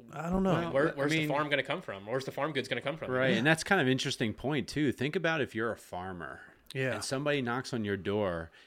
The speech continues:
Speaker 2: and says, "We'd like to give," and this actually happened down the road from me 'cause I live along seventy-eight,
Speaker 1: Okay.
Speaker 2: um, in that area.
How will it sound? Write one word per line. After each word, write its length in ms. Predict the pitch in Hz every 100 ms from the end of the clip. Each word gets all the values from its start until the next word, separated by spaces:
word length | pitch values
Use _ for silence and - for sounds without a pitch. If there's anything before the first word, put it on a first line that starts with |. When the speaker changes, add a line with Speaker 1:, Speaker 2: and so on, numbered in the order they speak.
| -
Speaker 2:
and 100 | 98
says, 320 | - 98 90
"We'd 140 | 98 95
like 200 | 113 -
to 80 |
give," 200 | 101 110 104
and 120 | 104
this 180 | 131 165
actually 280 | 135 -
happened 360 | 98 107 107 92
down 180 | 90 98
the 60 |
road 220 | 92 95 90
from 160 | 90
me 100 | 95
'cause 160 | 92 -
I 80 | 104
live 260 | 107 113
along 440 | 98 85 85 85 82
seventy-eight, 680 | 98 87 82 82 82 82
Speaker 1:
Okay. 280 | 135 135 127
Speaker 2:
um, 360 | 92 85 80 80
in 100 | 90
that 180 | 87 85
area. 460 | 87 95 87 80